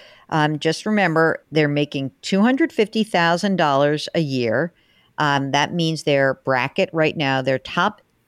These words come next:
income tax bracket is twenty-four percent. There is no state income tax in the state of Texas.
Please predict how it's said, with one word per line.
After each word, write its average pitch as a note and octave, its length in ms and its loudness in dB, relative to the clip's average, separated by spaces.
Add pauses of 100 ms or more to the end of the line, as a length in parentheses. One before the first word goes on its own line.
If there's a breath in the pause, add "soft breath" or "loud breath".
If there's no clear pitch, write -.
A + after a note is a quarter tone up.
income E3 360 -2
tax C#3+ 440 -4
bracket C#3 640 -4
is - 160 -8
twenty-four D3+ 760 -2
percent. C#3+ 520 -6
There C#3+ 140 -2
is B2+ 160 -6
no C#3+ 220 0
state C#3 440 -4
income B2+ 360 -6
tax A#2+ 340 -4
in C3 120 -6
the A#2 60 -8
state - 260 -2
of - 100 -12
Texas. F#3+ 600 -4